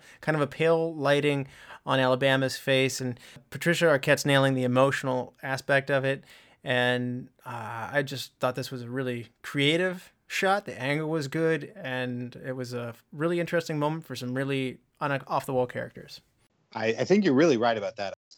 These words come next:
Speaker 2: I think that is one of the real beauties of this movie, is everything dealing with that billboard. I know you guys probably don't, where you guys live, you probably don't, I don't live next to a billboard,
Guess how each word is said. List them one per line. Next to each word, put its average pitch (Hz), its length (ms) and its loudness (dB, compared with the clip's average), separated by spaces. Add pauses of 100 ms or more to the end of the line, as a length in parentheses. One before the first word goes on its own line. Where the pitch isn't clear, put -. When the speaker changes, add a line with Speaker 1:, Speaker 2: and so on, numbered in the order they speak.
Speaker 2:
I 117 40 2
think 139 220 6
that 120 420 4
is 95 360 -8
one 95 360 -2
of 104 120 -2
the 101 80 0
real 104 180 2
beauties 110 840 0 (420)
of 117 120 -2
this 123 200 0
movie, 185 440 4 (400)
is 95 480 0
everything 127 400 6
dealing 110 360 4
with 98 100 -2
that 95 320 0
billboard. 107 720 2 (200)
I 98 120 -4
know 117 140 6
you 104 100 6
guys 95 360 2 (360)
probably 101 220 2
don't, 101 200 4
where 95 300 4
you 92 160 4
guys 98 220 4
live, 151 260 6 (320)
you 104 140 -2
probably 110 240 0
don't, 110 200 -2 (320)
I 90 140 -2
don't 110 220 2
live 98 160 -2
next 95 220 -4
to 107 100 -6
a 92 40 -6
billboard, 98 500 -4